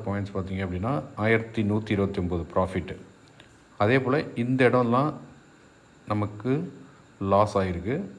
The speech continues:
இந்த லாஸ் பார்த்தீங்கன்னா, பாருங்க, வெறும் அறுநூத்தி இருபது பாயிண்ட் தான் லாஸு.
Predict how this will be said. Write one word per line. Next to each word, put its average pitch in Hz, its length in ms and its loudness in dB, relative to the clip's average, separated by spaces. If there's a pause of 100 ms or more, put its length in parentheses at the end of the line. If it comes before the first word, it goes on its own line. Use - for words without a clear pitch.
(320)
இந்த 95 140 -2
லாஸ் 107 380 0
பார்த்தீங்கன்னா, 95 420 -2 (720)
பாருங்க, 95 320 -4 (1800)
வெறும் 113 280 4
அறுநூத்தி 110 360 2
இருபது 95 260 2
பாயிண்ட் 98 240 2
தான் 87 160 0
லாஸு. 82 300 -2